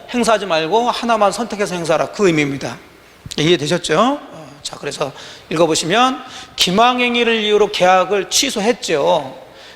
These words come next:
했으면 기망행위가 불법행위에 해당된다면 일단 부당이득 반환 청구하고 불법행위로 난 손해배상 청구는 둘 다, 다 성립은 돼요. 경합, 병존은 합니다. 자, 하는데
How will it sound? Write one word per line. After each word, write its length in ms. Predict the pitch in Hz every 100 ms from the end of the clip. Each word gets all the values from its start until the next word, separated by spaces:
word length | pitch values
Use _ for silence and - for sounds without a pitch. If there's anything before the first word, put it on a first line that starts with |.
| -
했으면 840 | 247 247 262 220 214 262 277 330 -
기망행위가 720 | - 196 220 233 233 220 214
불법행위에 460 | - 190 208 208 202
해당된다면 760 | 190 190 170 160 151 156 202 165
일단 400 | 185 208 160 123 - -
부당이득 640 | - 170 214 233 233 214 226
반환 320 | 214 208 196
청구하고 880 | 196 202 - 180 156 156 226 233 226
불법행위로 640 | - 190 214 - 208 190
난 160 | 180 165
손해배상 380 | - 233 214 208
청구는 400 | 202 180 180 170
둘 300 | - 220 -
다, 180 | 233 214
다 340 | 240 277 294 - - -
성립은 520 | - 277 311 311 285
돼요. 340 | 185 170 143 - - - - - - - - -
경합, 380 | 190 226 220
병존은 460 | - 190 226 233 214
합니다. 800 | 175 226 196 175 254 311 - -
자, 140 | 190
하는데 640 | 156 214 247 226 240 294